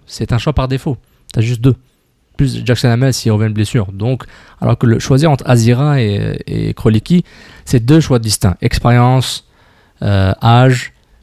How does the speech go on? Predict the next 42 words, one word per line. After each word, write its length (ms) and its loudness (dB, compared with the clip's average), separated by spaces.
et 60 -6
surtout 460 -4
compétence 480 0
sur 100 0
le 60 0
terrain, 280 2
ce 100 0
que 80 2
tu 120 -4
peux 140 4
faire. 220 0
Parce 200 -8
que 80 -8
Azira 400 2
est 100 -2
très 260 0
différent 240 -4
de 40 -4
Krolicki, 460 -4
là. 280 -4
On, 160 0
Azira, 320 2
on 40 4
l'a 100 2
pas 140 0
assez 200 0
vu 140 4
pour 160 0
que 60 0
je 40 0
me 60 -2
dise, « 160 0
Ouais, 240 0
c'est 140 -8
bon, 160 0
je, 260 -4
je 140 -2
sais 140 -2
ce 100 -4
qu'il 100 -12
fait 120 -4
exactement. » 460 -4